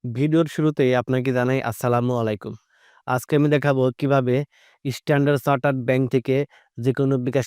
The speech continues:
নাম্বার টাকা ট্রান্সফার করবেন। তো আমি প্রথমেই চলে যাচ্ছি Chrome ব্রাউজারে। তারপরে সার্চ বারে এখানে এসে লিখবো এসসিবি। তারপরে এসসিবি লেখার পরে এরকম আসবে, আমি এন্টার করে দিলাম।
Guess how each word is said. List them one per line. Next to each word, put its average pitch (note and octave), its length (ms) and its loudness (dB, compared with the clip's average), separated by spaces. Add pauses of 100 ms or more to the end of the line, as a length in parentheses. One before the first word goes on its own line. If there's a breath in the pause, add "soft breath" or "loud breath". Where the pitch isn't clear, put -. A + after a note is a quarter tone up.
নাম্বার C3 240 0
টাকা B2 340 0
ট্রান্সফার A#2 500 -4
করবেন। G#2+ 360 -6 (640 soft breath)
তো C#3 80 2
আমি C#3+ 180 4
প্রথমেই C#3+ 540 4 (240)
চলে C#3+ 200 4
যাচ্ছি C3 240 2
Chrome C3 420 2
ব্রাউজারে। A2+ 460 0 (400)
তারপরে C3+ 300 -2
সার্চ C3 300 0
বারে C3+ 200 0
এখানে C3 220 -2
এসে B2+ 140 -2
লিখবো B2 320 -2 (500 soft breath)
এসসিবি। B2+ 760 -2 (840 soft breath)
তারপরে D3 540 0 (360)
এসসিবি D3 340 -2
লেখার C#3+ 260 0
পরে C#3+ 300 0
এরকম C#3 420 -2
আসবে, C#3 360 0
আমি C3+ 180 2 (120)
এন্টার C3+ 300 2
করে A#2+ 180 -2
দিলাম। B2 320 -2